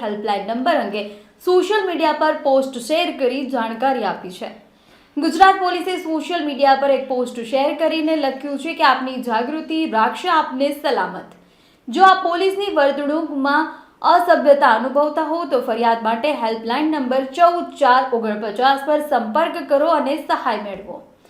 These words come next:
બોપલ પોલીસ કર્મીએ કરેલી હત્યા અને અન્ય પોલીસના વર્તન સામે ઉઠેલા સવાલ બાદ આ પગલું લેવાયું છે. ઉલ્લેખનીય છે અને જણાવ્યું હતું કે દસ નવેમ્બરે અમદાવાદમાં બોપલ વિસ્તારમાં બહુચર્ચિત માયકાના વિદ્યાર્થી પ્રિયાંશુ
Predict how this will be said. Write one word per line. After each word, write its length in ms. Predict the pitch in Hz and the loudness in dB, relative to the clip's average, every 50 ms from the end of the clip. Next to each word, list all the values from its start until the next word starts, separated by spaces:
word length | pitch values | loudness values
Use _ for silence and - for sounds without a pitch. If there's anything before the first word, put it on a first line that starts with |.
| _ _ _ _ _ _ | _ _ _ _ _ _
બોપલ 320 | 262 302 339 - 427 440 415 427 | 2 4 4 4 4 2 2 2
પોલીસ 280 | 415 403 415 403 403 403 | 2 2 2 2 2 2
કર્મીએ 340 | 370 359 359 359 359 370 339 302 | 2 2 2 0 -2 -2 0 0
કરેલી 280 | 302 302 311 294 294 269 254 | 0 -2 -2 -4 -4 -4 -4
હત્યા 420 | 233 233 - - 285 294 302 311 302 | -4 -4 -4 -2 0 2 4 4 2
અને 180 | 277 262 262 254 | 2 0 -2 -2
અન્ય 220 | 247 247 254 262 247 - | -4 -4 -4 -6 -4 -4
પોલીસના 420 | 240 240 240 262 269 262 277 294 302 277 247 | -4 -4 -4 -4 -6 -4 -2 -2 -2 0 -2
વર્તન 340 | 226 226 226 - 226 214 214 214 214 | -2 -4 -4 -4 -6 -6 -6 0 2
સામે 280 | 269 262 277 294 320 359 | 4 4 4 4 0 -2
ઉઠેલા 440 | 349 302 302 - 294 302 277 277 285 285 294 | -4 -4 -6 -6 -4 -2 0 0 0 -2 -2
સવાલ 280 | 254 240 240 233 208 - 233 | 0 2 2 2 2 2 2
બાદ 220 | 247 262 254 233 | 2 4 4 2
આ 40 | 208 - - | 0 0 0
પગલું 280 | 285 247 247 214 202 196 | -2 -2 -2 -2 -2 -2
લેવાયું 360 | 196 190 185 185 185 185 185 - | -2 -2 -2 -2 -4 -6 -8 -8
છે. 120 | - - - - - - - _ _ _ _ _ - | -8 -8 -8 -10 -12 -20 -20 _ _ _ _ _ 0
ઉલ્લેખનીય 520 | 277 269 311 320 320 311 320 320 311 302 302 311 | 2 2 2 2 2 2 2 2 2 0 0 0
છે 100 | 311 302 311 | 0 0 2
અને 180 | 311 294 294 - 269 | 2 0 -2 -2 -2
જણાવ્યું 420 | 269 269 277 269 277 285 277 269 269 | -2 0 0 0 0 0 0 0 0
હતું 280 | 269 269 302 302 254 262 | 0 -2 -4 -4 -2 0
કે 60 | 277 226 214 247 | 0 0 2 2
દસ 180 | 294 339 359 - 370 | 2 2 2 2 0
નવેમ્બરે 460 | 349 339 339 330 311 294 320 311 320 320 | 0 0 0 0 2 2 2 2 2 2
અમદાવાદમાં 760 | 311 269 247 254 240 233 240 247 247 269 254 269 294 294 302 262 247 | 0 0 0 0 0 2 4 4 4 4 2 2 0 0 2 2 0
બોપલ 240 | 247 240 247 - 208 | 0 0 -2 -2 -4
વિસ્તારમાં 580 | 233 226 - - 294 285 285 269 294 294 294 247 | -6 -8 -2 0 2 2 4 4 2 2 2 2
બહુચર્ચિત 760 | 254 233 233 233 226 - 285 277 277 277 294 311 311 - - 277 240 233 | 0 -2 -2 -4 -2 0 0 0 0 0 -4 -6 -6 -6 -6 -4 -4 -2
માયકાના 520 | 233 233 240 247 294 302 302 302 294 233 | -2 -4 -2 0 0 0 2 0 0 -2
વિદ્યાર્થી 640 | 226 214 214 233 247 247 254 269 - 294 262 190 - - - - - _ _ | -4 -6 -4 -2 0 0 0 0 -2 -4 -6 -8 -10 -14 -20 -20 -20 _ _
પ્રિયાંશુ 560 | - 311 330 349 349 359 359 330 370 392 381 | 0 2 4 4 4 2 0 0 0 0 0